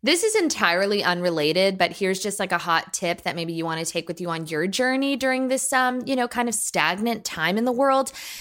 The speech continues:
Sometimes on a lowly Wednesday, I'll reach out to an ex-boyfriend that I haven't spoken to in, like,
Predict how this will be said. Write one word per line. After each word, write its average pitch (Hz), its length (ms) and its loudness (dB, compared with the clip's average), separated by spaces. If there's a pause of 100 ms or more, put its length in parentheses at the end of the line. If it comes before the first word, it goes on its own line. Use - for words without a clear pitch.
(120)
Sometimes 403 760 0
on 285 100 2
a 247 60 2
lowly 196 480 2
Wednesday, 160 840 -2 (360)
I'll 254 180 6
reach 311 260 2
out 220 180 2
to 220 100 -6
an 190 80 4
ex-boyfriend 160 500 -2
that 143 80 0
I 151 60 0
haven't 165 320 -4
spoken 156 420 -2
to 160 180 -6
in, 143 120 -6
like, 117 160 -8